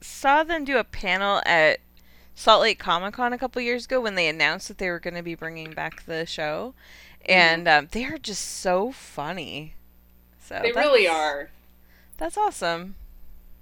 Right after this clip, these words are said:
Speaker 1: I am very tired. I was just telling Lauren off air. I've, I did four events this week. Well, two of them were screenings, but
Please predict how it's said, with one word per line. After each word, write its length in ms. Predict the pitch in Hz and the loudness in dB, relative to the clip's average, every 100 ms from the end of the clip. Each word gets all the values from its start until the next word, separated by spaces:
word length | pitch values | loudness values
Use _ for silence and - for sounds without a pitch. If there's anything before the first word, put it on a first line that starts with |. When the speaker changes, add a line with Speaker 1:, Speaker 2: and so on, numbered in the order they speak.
| - - - - - - - - - - - - | -20 -20 -20 -18 -16 -14 -14 -18 -20 -20 -20 -16
Speaker 1:
I 720 | - 233 269 269 277 277 277 | -10 -8 -8 -6 -6 -6 -6
am 520 | 240 240 240 233 233 | -4 -4 -4 -6 -8
very 260 | 226 226 226 | -2 -2 -2
tired. 720 | - 233 233 226 190 208 240 - - - - | -4 0 2 2 2 0 -2 -12 -16 -20 -16
I 100 | 214 202 | -12 -12
was 400 | 190 - - - - | -12 -16 -18 -20 -20
just 180 | - - | -20 -10
telling 260 | 226 208 190 | -4 -2 0
Lauren 260 | 185 175 | 2 4
off 280 | 135 190 185 | 6 4 2
air. 380 | 175 165 226 - | -4 -2 -2 2
I've, 500 | 196 196 190 185 185 - - _ - - - - - - | 4 4 4 -2 -12 -20 -20 _ -20 -20 -20 -20 -4 0
I 120 | 208 | 2
did 160 | 202 | 0
four 260 | - 302 277 | -2 -4 -2
events 340 | 202 160 160 | -2 -4 -6
this 240 | - 160 - | -16 -16 -12
week. 380 | 156 180 - - - - - - | -12 -12 -16 -20 -20 -20 -10 6
Well, 320 | 190 185 190 - | 6 6 2 -6
two 140 | 311 | -4
of 100 | 269 | 0
them 160 | 254 214 | 0 0
were 240 | 180 165 - - | -2 -2 -10 -12
screenings, 760 | - 190 160 143 135 151 - - | -6 -2 -2 -2 -6 -12 -12 0
but 280 | 131 101 | 2 2